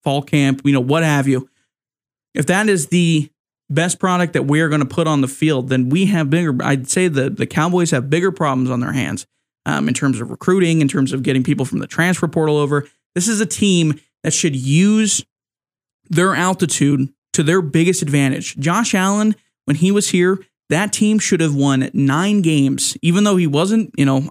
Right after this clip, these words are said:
I, he was not the best quarterback. I'll give you that. I also think that was partially on coaching, coaching as well,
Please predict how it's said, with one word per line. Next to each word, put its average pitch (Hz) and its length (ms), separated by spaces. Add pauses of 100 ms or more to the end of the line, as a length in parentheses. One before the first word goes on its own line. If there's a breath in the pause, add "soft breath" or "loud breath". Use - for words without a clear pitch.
I, - 160
he - 180
was 139 240
not 175 180
the 170 60
best 190 200
quarterback. 185 420
I'll 143 60
give 139 220
you 180 80
that. 165 260 (300 soft breath)
I 120 100
also 143 280
think 160 200
that 165 120
was 180 140
partially 175 440
on 196 140
coaching, 190 480
coaching 185 400
as 196 120
well, 160 360